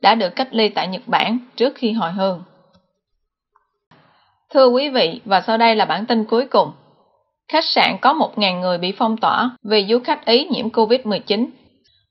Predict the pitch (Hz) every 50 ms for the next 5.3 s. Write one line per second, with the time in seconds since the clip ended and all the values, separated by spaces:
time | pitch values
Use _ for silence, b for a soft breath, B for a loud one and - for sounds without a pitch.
0 | _ - 247 247 240 233 226 202 175 147 - - _ _ - 185 185 214 262 285
1 | 247 - 180 208 240 262 262 294 294 - 240 233 226 226 233 226 262 320 311 -
2 | - 175 233 - - 254 233 226 214 214 220 220 208 185 185 - _ - 226 214
3 | 202 202 220 254 302 - - _ _ _ 208 214 190 - 185 240 247 247 - 330
4 | 320 320 - 233 240 233 240 233 233 233 233 233 226 220 220 208 196 180 170 175
5 | 165 143 151 180 180